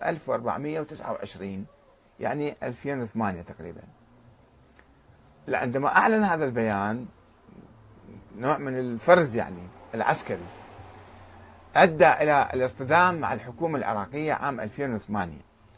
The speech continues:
وقيامها بالهجوم على مراكز الحركة واعتقال أنصاره وملاحقة الفارين منهم، كما يقول مؤلف كتاب فريق الإيمان. الأمر الذي، هذا نص مالته، "الأمر الذي تسبب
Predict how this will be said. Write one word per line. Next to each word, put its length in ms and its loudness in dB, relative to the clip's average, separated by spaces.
وقيامها 640 2
بالهجوم 640 0
على 240 6
مراكز 480 0
الحركة 520 -4
واعتقال 520 -2
أنصاره 680 -4
وملاحقة 640 -6
الفارين 520 -4
منهم، 260 -4
كما 240 4
يقول 300 2
مؤلف 380 -2
كتاب 280 -2
فريق 260 -4
الإيمان. 340 -12
الأمر 400 6
الذي، 540 6
هذا 220 2
نص 240 -2
مالته، 320 -6
"الأمر 420 8
الذي 340 8
تسبب 800 10